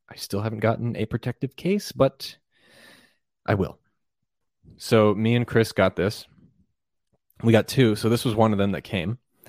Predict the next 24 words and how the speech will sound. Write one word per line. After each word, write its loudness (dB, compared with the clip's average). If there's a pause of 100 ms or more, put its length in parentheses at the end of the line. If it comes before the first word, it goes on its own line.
(440)
and -2
we -2
got 4
it 2
on 0
pre-order. -4 (2750)
And -6
the -8
other 4
one 2
that -12
came -8
in -10 (1700)
is 0
in 0
a 2
box, -4
so 0
we're -2
gonna 0
open -2
it -6
right -4
here, -8